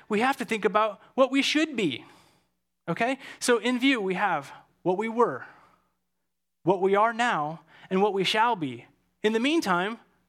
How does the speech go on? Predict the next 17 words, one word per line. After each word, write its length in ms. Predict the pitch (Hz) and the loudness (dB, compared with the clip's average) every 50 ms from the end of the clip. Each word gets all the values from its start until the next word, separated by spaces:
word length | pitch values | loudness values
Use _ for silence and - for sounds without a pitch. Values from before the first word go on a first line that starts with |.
| _ _ _ _ _ _ _ _ | _ _ _ _ _ _ _ _
what 240 | - 180 208 208 190 | 0 0 0 2 0
should 240 | - - 247 220 190 | -2 -2 -2 -2 -2
we 140 | 180 170 143 | -2 -2 -2
be, 340 | 123 139 127 120 - - _ _ _ _ | -4 -8 -12 -12 -16 -20 _ _ _ _
right? 220 | 180 233 269 - - - - - | -2 -2 -2 -4 -12 -18 -12 -6
We 140 | 214 226 262 | -2 -2 0
should 160 | - 277 226 | 0 0 -4
be 80 | 233 220 | -4 -4
working 400 | 202 202 233 254 - 240 226 208 | 0 0 0 0 0 -2 -2 0
out 220 | 208 220 214 196 | 0 0 -2 -4
our 380 | 185 175 180 175 175 175 156 - | -2 0 2 2 2 -2 -6 -10
salvation 680 | - - 196 175 165 160 185 202 233 226 254 240 220 180 | -4 0 0 0 0 0 -2 -2 -2 -2 -4 -4 -2 -2
with 220 | 160 156 151 - - _ _ _ | -4 -4 -6 -8 -18 _ _ _
fear 380 | - 196 202 214 226 226 208 - - _ _ _ _ _ _ _ _ _ _ _ _ _ _ - | -12 -8 -6 -6 -6 -6 -8 -12 -20 _ _ _ _ _ _ _ _ _ _ _ _ _ _ -8
and 120 | 151 151 | -8 -6
trembling. 480 | - - 165 165 160 139 120 110 113 - _ _ _ _ _ _ _ _ _ _ _ _ _ _ _ _ _ _ _ _ _ _ _ _ _ _ _ _ _ _ _ _ _ _ _ _ _ _ _ - _ - | -6 -6 -6 -6 -6 -8 -12 -16 -18 -20 _ _ _ _ _ _ _ _ _ _ _ _ _ _ _ _ _ _ _ _ _ _ _ _ _ _ _ _ _ _ _ _ _ _ _ _ _ _ _ -20 _ -10
Adopted 460 | 139 143 151 160 175 - - 120 | -6 -4 -4 -4 -6 -8 -12 -14